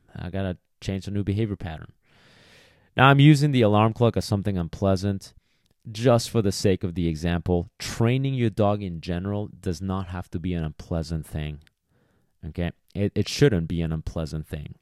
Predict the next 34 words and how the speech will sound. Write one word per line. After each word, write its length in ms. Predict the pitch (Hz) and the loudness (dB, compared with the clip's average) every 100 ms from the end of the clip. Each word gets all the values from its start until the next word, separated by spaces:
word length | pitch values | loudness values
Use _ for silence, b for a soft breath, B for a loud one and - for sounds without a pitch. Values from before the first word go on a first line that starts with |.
| - | -6
Yes, 360 | 104 127 127 - | 0 2 2 -2
there 120 | 101 | -2
needs 220 | 101 - | -4 -6
to 80 | 95 | -8
be 140 | 90 | -6
boundaries. 600 | 78 92 98 95 98 - - | -2 0 0 -2 -6 -6 -8
Yes, 200 | 95 - | -8 -6
there 120 | 95 | -6
needs, 280 | 90 85 - - | -6 -8 -14 -10
there 120 | 87 | -8
needs, 300 | 90 92 - _ | -6 -8 -14 _
there 120 | 92 85 | -6 -2
need 180 | 92 - | -4 -4
to 100 | 82 | -4
be 240 | 87 - - | -2 -4 -8
rules. 720 | 78 82 92 98 101 - - _ b b b b b b b _ - | -4 4 6 6 2 -4 -16 _ b b b b b b b _ -10
But 520 | 87 101 92 92 - | 2 6 6 4 0
it 160 | 101 85 | -4 0
doesn't 480 | 101 98 85 104 95 | 0 0 0 -2 -2
have 320 | 90 87 - | -2 -4 -4
to 220 | 92 87 - _ _ _ _ _ _ | -4 -4 -6 _ _ _ _ _ _
be 280 | 95 87 87 | 0 2 4
like, 340 | 82 80 80 - | 2 0 -2 -4
"Ah, 200 | 87 80 | -4 -2
this 280 | 92 82 80 | -2 -2 -6
is 120 | 71 | -8
gonna 260 | 85 69 | -8 -8
suck." 760 | - - - - 85 69 - - - | -10 -12 -8 0 0 0 -6 -18 -14
Okay? 260 | 82 80 - | -8 -8 -6
It 160 | 95 90 | -6 -4
shouldn't 400 | - 113 104 90 | 2 2 2 0
be 180 | 87 82 | 0 0
like 220 | 73 - | -2 -8
that. 360 | 73 - - | -12 -12 -18